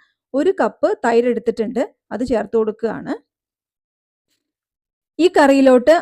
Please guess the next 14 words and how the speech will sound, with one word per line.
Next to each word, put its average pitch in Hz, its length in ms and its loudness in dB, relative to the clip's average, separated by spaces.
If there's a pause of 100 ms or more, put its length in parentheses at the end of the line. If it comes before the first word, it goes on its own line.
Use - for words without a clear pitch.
(120)
അധികം 277 360 -2
പുളിയില്ലാത്ത 262 640 0 (120)
തൈര് 233 320 -2 (280)
ചേർത്ത് 240 280 0
കൊടുക്കാനായിട്ട് 254 540 0
ശ്രദ്ധിക്കണം. 208 480 -8 (1160)
പുളി 294 220 2 (140)
കൂടിപ്പോയാൽ 277 680 2 (160)
പിന്നെ 285 220 0
അത് 294 160 -2
കഴിക്കാനായിട്ട് 294 680 -2
ബുദ്ധിമുട്ടായിരിക്കും. 262 800 -6 (1300)
ഇപ്പോൾ 359 160 -4 (100)
തൈര് 302 240 4